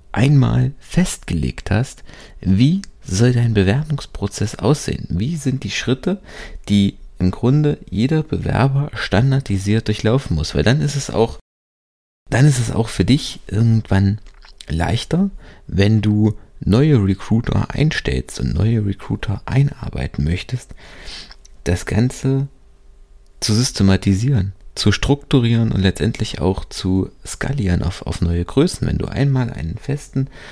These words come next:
Prozess definiert hast und wenn du einen Prozess definiert hast, dann mach einmal den Versuch. Bewirb dich mal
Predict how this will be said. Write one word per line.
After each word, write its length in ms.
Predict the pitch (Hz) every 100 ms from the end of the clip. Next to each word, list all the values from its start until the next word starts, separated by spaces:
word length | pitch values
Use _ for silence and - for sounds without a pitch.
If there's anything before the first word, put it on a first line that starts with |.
| - - - - - -
Prozess 420 | 101 - 131 -
definiert 560 | 98 - 98 120 202 -
hast 320 | - - - - - - - - -
und 420 | 107 104 98 - - - - - - -
wenn 220 | - 151
du 180 | 175 180 - -
einen 220 | - 143 143
Prozess 360 | 143 - 135
definiert 520 | - - 98 131 190 -
hast, 320 | - - - - - _ - - - - - - - - -
dann 160 | - 95
mach 180 | 131 -
einmal 340 | - 117 110
den 160 | 101 98
Versuch. 640 | - 90 95 165 143 - - _ _ _ _ _ _ _ _ _
Bewirb 460 | 95 90 147 - -
dich 180 | 180 113
mal 400 | 117 123 127